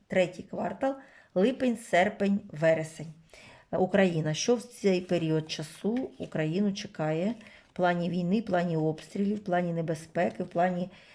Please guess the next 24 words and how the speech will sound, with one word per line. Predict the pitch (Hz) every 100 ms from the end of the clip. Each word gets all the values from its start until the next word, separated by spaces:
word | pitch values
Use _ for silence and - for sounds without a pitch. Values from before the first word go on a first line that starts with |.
| _
перемоги, | - 170 156 160 208 196
в | 190
плані, | 160 170 180 175 175 - - - _ _ _ -
е, | 165 165 156 151 151 _ _ _ _ _ _ _ _ _ -
деокупації? | 135 196 202 196 190 196 165 151 - - _ _ _ _ _ _ -
Ну, | 190 208
теж | 277 381 330 302
тут, | 262 247
ви | 240 226
знаєте, | 247 262 214
такі | 196 196
карти | 220 214 202
досить | 180 214 214 196 180
гарні. | 151 165 160 180 196 240 - - - - -
Тут | - 202
карти | 208 214 - 185 190 _ _ -
королева | 175 180 226 220
пентаклів, | 214 185 185 202 214 -
це | - -
тут, | 165
як, | 160 -
знаєте, | 190 196
як, | 165 - - - - - - - 170
е, | 160 151